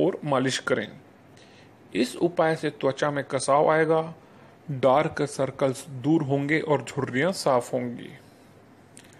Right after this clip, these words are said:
पांचवा, टमाटर और आलू। काले घेरों का इलाज टमाटर से भी कर सकते हैं।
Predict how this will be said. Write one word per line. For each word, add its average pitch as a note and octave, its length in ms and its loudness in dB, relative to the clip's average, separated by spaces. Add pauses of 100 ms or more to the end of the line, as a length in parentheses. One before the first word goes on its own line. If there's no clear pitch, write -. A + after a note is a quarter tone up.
(600)
पांचवा, D#3+ 480 4 (300)
टमाटर C#3 600 2
और D3 420 4
आलू। D3 360 4 (1200)
काले D#3 400 4
घेरों D#3 300 4
का E3 220 0
इलाज C#3 400 2 (260)
टमाटर C3 400 0
से F3 160 0
भी C#3+ 100 -2
कर C3+ 180 4
सकते - 380 -6
हैं। A#2 280 -8